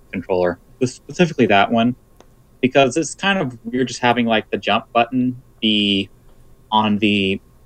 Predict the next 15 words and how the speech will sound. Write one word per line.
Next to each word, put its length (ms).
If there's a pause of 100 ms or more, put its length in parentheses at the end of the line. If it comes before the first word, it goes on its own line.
(140)
bottom 520
left 320
corner 400 (320)
of 160
my 580 (240)
buttons 540 (440)
and 80
have, 220
like, 140
it 100
be 140
surrounded 320
by 100
three 240
different 240